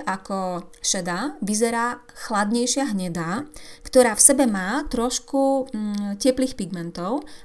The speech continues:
ale naozaj len tak trošku, pretože jasné, že tie chladné typy nepotrebujú veľa tepla.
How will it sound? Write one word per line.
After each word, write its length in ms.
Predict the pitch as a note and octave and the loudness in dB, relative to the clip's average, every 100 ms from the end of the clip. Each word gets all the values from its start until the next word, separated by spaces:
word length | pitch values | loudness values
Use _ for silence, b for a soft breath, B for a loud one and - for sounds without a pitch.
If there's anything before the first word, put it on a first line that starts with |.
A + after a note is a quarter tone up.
| - | -2
ale 160 | A3 | 0
naozaj 320 | B3+ E4+ C#4 | 2 2 2
len 160 | A#3+ A#3+ | 2 0
tak 160 | C4+ - | -2 -4
trošku, 400 | - A#3+ - G3 | -2 0 0 -4
pretože 400 | - G3 F#3+ G3 | -6 -6 -4 -2
jasné, 320 | G3 - G#3+ | 0 0 0
že 160 | G3+ | -2
tie 160 | G3+ G3+ | -4 -8
chladné 320 | F#3 F#3 F#3 | -8 -8 -6
typy 160 | F#3+ G3 | -6 -8
nepotrebujú 640 | F3+ F3+ G3 F#3+ F#3 F3 | -8 -8 -10 -8 -8 -8
veľa 320 | E3 E3 D#3+ | -8 -10 -10
tepla. 320 | E3 D#3+ E3 | -12 -16 -16